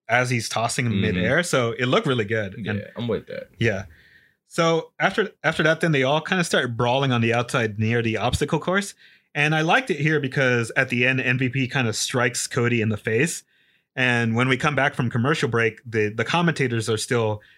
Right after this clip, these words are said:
Speaker 1: talking about that, that punch before
Speaker 2: Mm.
Speaker 1: commercial. And I liked it because they're still selling and really getting over the gimmick of dashing Cody Rhodes at that point.
Speaker 2: Oh, and his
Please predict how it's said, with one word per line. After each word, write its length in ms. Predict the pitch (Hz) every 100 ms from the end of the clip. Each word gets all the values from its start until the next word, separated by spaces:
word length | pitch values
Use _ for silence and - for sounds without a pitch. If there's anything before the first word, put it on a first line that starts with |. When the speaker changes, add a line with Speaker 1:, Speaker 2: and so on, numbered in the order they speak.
| _ -
Speaker 1:
talking 320 | 165 165 135
about 260 | 113 113 107
that, 220 | 110 - -
that 300 | 110 101 101 -
punch 280 | 127 110 120
before 420 | 107 110 107 104
Speaker 2:
Mm. 20 |
Speaker 1:
commercial. 540 | 104 117 147 117 101 101 _ _ _ _ 131
And 140 | 135
I 60 | 135
liked 260 | 170 196
it 60 | 147
because 220 | 139 131
they're 100 | 123
still 640 | 120 - 135 135 123 110 - _ _ _
selling 540 | - - 135 139 143 123
and 140 | 113
really 240 | 117 127 123
getting 280 | 120 120 117
over 300 | 113 110 104
the 120 | 104
gimmick 420 | 101 113 110 104
of 160 | 101 98
dashing 420 | 107 104 - 104
Cody 240 | 110 104 101
Rhodes 340 | 104 104 98
at 80 | 98
that 180 | 98 -
point. 160 | 104
Speaker 2:
Oh, 100 | 107
and 100 | 95
his 160 | 92